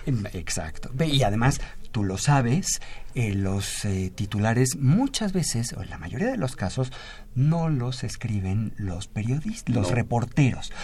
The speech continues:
Speaker 1: Los escriben otras personas mejor adiestradas en los intereses
Speaker 2: El
Speaker 1: del
Speaker 2: cabeceador
Speaker 1: periódico.
Speaker 2: se llama.
Speaker 1: Exacto.
Speaker 2: O el cabecero.
Speaker 1: El cabeceador y a veces hasta el jefe de redacción.
Speaker 2: Claro,
Speaker 1: O,
Speaker 2: el
Speaker 1: y,
Speaker 2: jefe.
Speaker 1: eh, a veces incluso el dueño decide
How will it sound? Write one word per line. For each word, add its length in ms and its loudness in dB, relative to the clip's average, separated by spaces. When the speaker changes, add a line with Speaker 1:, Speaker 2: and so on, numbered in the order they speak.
Speaker 1:
Los 160 4
escriben 420 4
otras 360 2
personas 340 4
mejor 380 2
adiestradas 680 0
en 140 -2
los 200 -6
intereses 440 2
Speaker 2:
El 60 4
Speaker 1:
del 100 8
Speaker 2:
cabeceador 560 10
Speaker 1:
periódico. 100 -4
Speaker 2:
se 100 -2
llama. 300 -2
Speaker 1:
Exacto. 440 -4
Speaker 2:
O 40 -4
el 100 -6
cabecero. 600 2
Speaker 1:
El 160 -2
cabeceador 760 0
y 20 2
a 80 2
veces 300 -2
hasta 280 -4
el 140 -8
jefe 300 -6
de 100 -4
redacción. 640 -2
Speaker 2:
Claro, 240 2
Speaker 1:
O, 60 -2
Speaker 2:
el 280 -4
Speaker 1:
y, 180 4
Speaker 2:
jefe. 120 -2
Speaker 1:
eh, 60 4
a 80 2
veces 320 2
incluso 400 4
el 180 6
dueño 540 4
decide 640 2